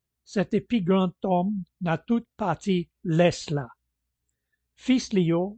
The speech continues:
te konn ale fè yon fèt lakay a yo chak, selon jou fèt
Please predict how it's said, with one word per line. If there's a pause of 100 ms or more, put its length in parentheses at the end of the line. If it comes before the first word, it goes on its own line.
(160)
te
konn
ale
fè
yon
fèt
lakay (200)
a
yo
chak, (560)
selon
jou
fèt